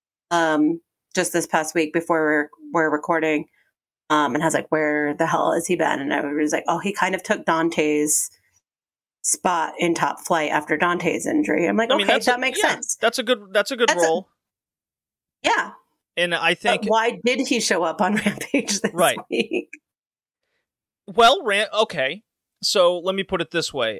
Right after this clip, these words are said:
Speaker 2: I, in my opinion, Rampage should be used as a place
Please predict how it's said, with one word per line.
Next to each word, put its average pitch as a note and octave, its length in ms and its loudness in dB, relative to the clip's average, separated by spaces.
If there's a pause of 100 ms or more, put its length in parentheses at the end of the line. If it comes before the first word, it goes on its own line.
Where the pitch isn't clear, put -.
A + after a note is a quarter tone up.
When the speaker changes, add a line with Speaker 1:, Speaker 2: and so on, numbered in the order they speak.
Speaker 2:
I, C#3+ 160 0
in D3+ 160 -4
my D3+ 160 2
opinion, D3 640 -4
Rampage C#3 880 -2
should D3 260 -6
be C3+ 120 -6
used B2+ 640 -6
as C3+ 180 -4
a B2+ 120 -2
place - 760 -2